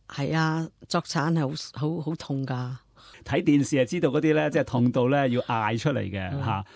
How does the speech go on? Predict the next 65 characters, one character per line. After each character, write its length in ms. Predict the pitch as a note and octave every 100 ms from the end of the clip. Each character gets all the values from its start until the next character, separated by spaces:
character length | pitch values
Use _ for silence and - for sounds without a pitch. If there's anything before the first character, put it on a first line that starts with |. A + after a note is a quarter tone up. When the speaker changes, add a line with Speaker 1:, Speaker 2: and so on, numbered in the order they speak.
| - -
Speaker 2:
係 200 | - C#3
咪 180 | C#3 C3+ C3 C3+
即 120 | C#3 G#3
係 180 | F#3 -
有 120 | B2+
陣 80 | D3
時 100 | B2
作 160 | C3+ C3
產 240 | A#2 B2
有 80 | C#3+
啲 220 | D#3 D3+
好 120 | A2+ G#2 C#3+
快 200 | B2 G#2+
脆 160 | -
嘅 100 | A2
啫 80 | G#2+
喎？ 260 | G#2 G2 F#2+
即 100 | G2+
係 80 | G2+
可 80 | B2+
能 320 | A#2 F#2 D2 -
一 60 | D3
兩 140 | C#3+
個 160 | A2+ A2
鐘 180 | C3+ C3+
頭 160 | G2+ G#2
已 60 |
經 120 | B2
順 140 | B2+ G#2+
利 120 | G2
生 220 | A2+ B2
產， 180 | A2+ G2+ G#2+
但 100 | A2+
係 40 |
有 60 | A#2
啲 100 | D3
聽 260 | C3+ C3+
講 220 | C3 F2+ A2
咧， 160 | A2 G2 - - - _ -
可 80 | C#3+
能 240 | D#3 G#2 -
即 100 | E3+
係 60 |
十 160 | - G#2 -
幾 80 | A#2+
廿 180 | C3 F#2+
個 80 | G2+
鐘 180 | A#2+ B2
都 80 |
生 240 | B2 B2+ G#2+
唔 60 |
到 140 | F2 F2+
出 120 | D3+
嚟 160 | F#2+ E2
嘅 40 |
喎。 160 | D#2+ C#2
Speaker 1:
嗯。 60 | - - - -
呢 140 | G#3+
啲 240 | G#3 A#3 F3+
係 380 | D3+ D3+ D3 -
每 220 | D3 F#3
一 20 |
個 220 | F#3+ E3+
人 160 | C#3 C3
對 360 | D#3+ D3+ D3